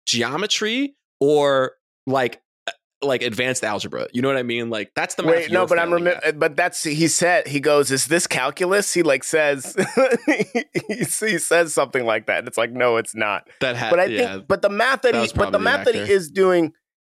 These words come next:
Speaker 2: 'cause his answer is forty, he's doing some different, he doesn't even get, <laughs> he doesn't get five times twelve right. He's doing, like, he's, he's doing, like, okay, well, we don't get to five golden rings until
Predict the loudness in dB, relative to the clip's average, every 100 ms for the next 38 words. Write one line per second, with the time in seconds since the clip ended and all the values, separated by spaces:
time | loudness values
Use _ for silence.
0 | _ -2 0 0 -2 -2 0 0 0 2
1 | 0 2 0 0 -2 -6 -6 _ _ _
2 | _ -6 2 4 4 4 2 0 -2 -8
3 | _ -6 -2 0 2 2 2 0 0 0
4 | 0 -2 -2 0 0 2 2 0 0 0
5 | -2 -4 -4 -4 -6 -6 -6 -12 -2 2
6 | 2 2 0 0 0 0 0 -4 -2 0
7 | 2 2 0 0 -2 0 2 4 4 4
8 | 2 -2 -10 _ _ _ _ _ _ -2
9 | 0 -2 -2 -2 2 4 4 4 2 -2
10 | 0 2 2 2 2 0 -2 -2 -2 -2
11 | -2 -2 0 0 -2 -2 -4 -8 -4 -2
12 | -2